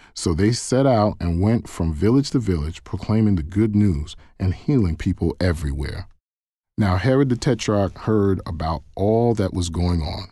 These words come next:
and he was perplexed because some were saying that John had been raised from the dead, others that Elijah had appeared, and still others that one of the prophets of long ago had come back to life. But Herod said, "I beheaded John.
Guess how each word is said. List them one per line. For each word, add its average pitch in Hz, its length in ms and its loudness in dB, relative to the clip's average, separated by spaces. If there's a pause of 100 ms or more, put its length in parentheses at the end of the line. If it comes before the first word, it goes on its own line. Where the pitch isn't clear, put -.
(460)
and 78 200 -6
he 123 200 2
was 120 180 2
perplexed 107 600 -2
because - 320 -6
some 127 320 0
were 123 100 2
saying 101 380 0
that 76 180 -2
John 113 380 2
had 113 160 0
been 80 240 -4
raised 120 400 2
from 113 140 0
the 107 80 2
dead, 76 340 -6 (400)
others 117 300 2
that 90 180 0
Elijah 98 500 0
had 117 200 0
appeared, 85 500 -2 (220)
and 82 160 -4
still 151 360 0
others 110 440 2
that 82 180 -2
one 101 260 2
of 113 80 0
the 113 80 0
prophets 107 500 0
of 80 140 -4
long 127 280 4
ago 87 260 -2
had 82 220 -6
come 113 200 0
back 104 200 2
to - 100 -6
life. 78 420 -4 (360)
But 71 100 -6
Herod 90 320 2
said, 76 300 -6 (260)
"I 123 140 4
beheaded 90 480 -2
John. 78 400 -4